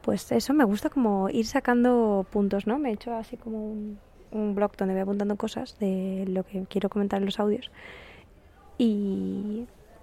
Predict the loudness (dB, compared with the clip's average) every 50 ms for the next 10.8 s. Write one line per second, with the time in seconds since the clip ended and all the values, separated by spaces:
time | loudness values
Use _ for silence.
0 | -20 -18 -4 2 4 6 6 6 4 4 2 -2 2 4 4 4 4 2 -2 0
1 | -2 0 0 0 0 0 -2 0 0 2 2 2 2 2 0 -2 -6 -12 -16 -10
2 | -4 -4 -2 -2 -2 -4 -4 -4 -4 -6 -6 -8 -10 -14 -14 -18 -10 -4 0 2
3 | 2 2 2 0 0 2 4 4 2 2 -2 -6 -16 -12 -8 -6 -6 -4 -2 0
4 | 0 2 2 4 4 4 2 2 0 -2 -2 -2 -2 -2 -2 -2 -4 -6 -6 -4
5 | -2 -2 -2 0 -2 -2 -2 -2 -4 -4 -6 -8 -10 -12 -18 -20 -18 -18 -18 -12
6 | -8 -8 -8 -6 -6 -10 -10 -10 -10 -10 -12 -12 -12 -12 -12 -12 -12 -12 -14 -20
7 | -20 -20 -20 -20 -20 -20 -20 -12 -10 -6 -6 -6 -6 -8 -6 -2 2 4 4 4
8 | 4 2 0 -4 -4 0 0 0 0 2 2 0 0 0 -2 -2 0 2 2 2
9 | 0 0 0 2 2 2 2 2 0 0 -2 -4 -8 -10 -4 0 2 2 2 0
10 | -2 -2 0 0 2 2 2 2 0 0 -2 -2 -2 -6 -8